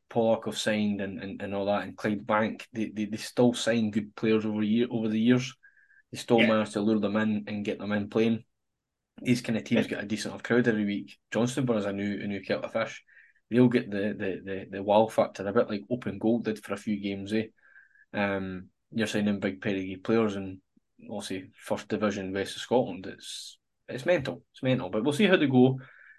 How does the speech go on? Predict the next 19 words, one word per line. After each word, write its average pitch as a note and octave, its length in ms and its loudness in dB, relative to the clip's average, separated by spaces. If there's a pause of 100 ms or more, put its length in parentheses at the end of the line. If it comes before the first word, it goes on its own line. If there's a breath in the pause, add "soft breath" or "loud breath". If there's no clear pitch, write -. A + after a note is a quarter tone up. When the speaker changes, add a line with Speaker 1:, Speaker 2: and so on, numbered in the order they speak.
(120)
Speaker 1:
Uh, A#2 80 4
we'll A#2+ 80 2
come C3+ 220 4
back A#2+ 200 6
onto A#2+ 220 2
the A2 80 0
First G#2+ 260 -4
Division G#2+ 460 2 (120)
very A2 240 4
shortly. G#2+ 500 -2 (540)
Um, G2+ 840 -2
once G#2 240 -2
we G#2+ 60 -2
have G2 160 -4
maybe G2 180 -2
a F2+ 40 -6
two, - 200 -8
three G2+ 220 -2
week - 380 -4